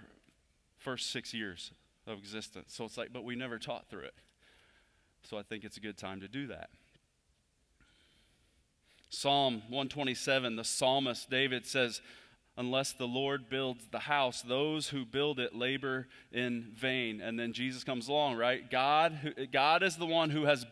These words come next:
built this. This is God's house he has built. Now let me pause. I'm not talking about Little C, Hill City Church here. We'll come to that in a minute.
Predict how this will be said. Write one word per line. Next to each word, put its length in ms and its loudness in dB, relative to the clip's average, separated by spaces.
built 300 4
this. 240 0
This 220 -2
is 140 -10
God's 420 6
house 320 6
he 140 0
has 160 2
built. 340 6
Now 120 0
let 80 2
me 100 2
pause. 340 6
I'm 280 2
not 280 -2
talking 600 0
about 340 4
Little 280 0
C, 400 -2
Hill 180 -2
City 260 -6
Church 360 -4
here. 180 -6
We'll 160 -10
come 240 -6
to 60 -8
that 160 -2
in 60 -8
a 40 -8
minute. 280 -8